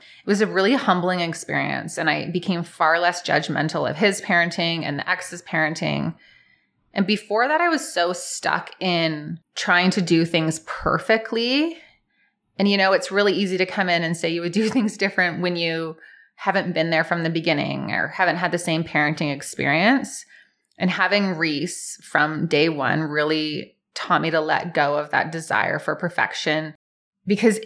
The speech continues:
you know, if you're so stuck on trying to make things perfect and being the perfect wife and being the perfect stepmom and having structure and routine and making things, everything always is running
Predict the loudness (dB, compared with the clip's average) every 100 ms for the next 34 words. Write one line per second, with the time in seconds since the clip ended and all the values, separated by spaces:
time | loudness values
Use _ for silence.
0 | -4 0 2 2 0 -4 -2 2 2 2
1 | -2 -6 -8 -8 0 0 4 2 2 2
2 | 0 0 -6 _ -14 -6 -4 -2 -4 -4
3 | -4 -2 -4 -4 0 0 2 2 2 0
4 | -2 0 0 -2 -2 -2 0 -2 0 0
5 | 0 -4 -4 -4 -4 -4 -4 -4 -4 -4
6 | -2 -2 -2 -2 -2 -2 -4 0 0 0
7 | -2 -2 -2 -4 -2 0 0 0 -2 -2
8 | -2 0 2 2 0 -2 2 2 2 -2
9 | -6 0 2 2 -2